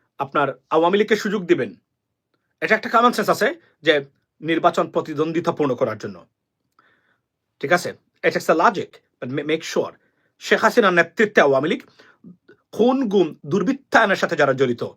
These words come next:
এদের নেতৃত্বে কোনো আওয়ামী লীগ নির্বাচনে যাওয়া, নি-, বাংলাদেশের রাজনীতি করা, বাংলাদেশের জনগণ কখনোই মানবে না, আমরা মানব না।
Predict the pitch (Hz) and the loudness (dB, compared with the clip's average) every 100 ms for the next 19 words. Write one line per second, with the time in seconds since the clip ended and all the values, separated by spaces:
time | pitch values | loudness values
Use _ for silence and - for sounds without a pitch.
0 | _ _ _ - 170 170 143 160 143 143 | _ _ _ -4 -2 -2 -4 -8 -6 -4
1 | 127 127 139 123 - _ _ _ 135 127 | -2 -2 -2 -4 -8 _ _ _ -8 -4
2 | 147 143 120 104 127 214 135 135 117 120 | -2 -2 -6 -4 -6 -6 -6 -6 -8 -6
3 | 131 110 123 131 123 127 - _ _ _ | -8 -8 -8 -8 -8 -8 -12 _ _ _
4 | 131 127 - 123 117 110 117 147 135 117 | -8 -8 -8 -8 -8 -8 -8 -4 -4 -6
5 | 104 98 101 135 107 101 87 | -8 -14 -12 -10 -10 -12 -18